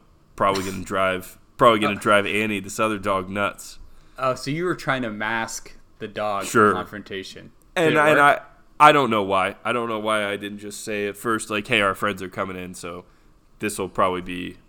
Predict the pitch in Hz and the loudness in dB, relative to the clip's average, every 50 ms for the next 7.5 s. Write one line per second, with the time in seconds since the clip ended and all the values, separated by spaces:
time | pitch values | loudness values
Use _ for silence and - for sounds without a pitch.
0 | - 95 95 92 95 95 90 - - - 90 87 82 90 90 82 - - - - | -8 -8 -6 -2 -2 -2 -2 -4 -8 -14 -14 -14 -12 -12 -14 -14 -14 -16 -18 -20
1 | 90 - 90 - - - - 73 65 58 - - - _ _ _ _ _ - 123 | -10 -8 -8 -8 -10 -12 -16 -14 -14 -14 -16 -18 -20 _ _ _ _ _ -12 -12
2 | 123 123 - 156 143 135 131 120 123 117 - 117 110 110 - 107 101 107 107 107 | -12 -10 -10 -12 -10 -10 -12 -10 -10 -10 -10 -10 -10 -10 -12 -14 -10 -8 -8 -8
3 | 107 101 95 - 104 101 - - - 104 95 - - - - 117 - - - 110 | -8 -10 -10 -8 -8 -8 -8 -10 -14 -14 -14 -14 -14 -14 -14 -14 -14 -12 -14 -14
4 | 104 101 101 98 95 92 - - 98 101 98 - - 98 92 92 90 90 90 - | -12 -12 -12 -12 -12 -14 -14 -12 -12 -12 -12 -14 -16 -18 -18 -18 -18 -18 -18 -18
5 | - - - 104 98 - 98 98 95 95 - - 104 98 87 - 92 92 98 113 | -18 -16 -14 -16 -16 -14 -16 -16 -16 -16 -14 -12 -12 -12 -12 -14 -16 -14 -12 -12
6 | 131 139 - - 92 90 - 113 110 110 104 107 110 117 127 120 117 - 117 110 | -12 -12 -14 -16 -16 -14 -12 -12 -12 -14 -14 -12 -10 -10 -10 -10 -12 -14 -18 -16
7 | - 98 95 113 120 117 113 82 85 - | -16 -16 -16 -16 -16 -16 -16 -18 -20 -20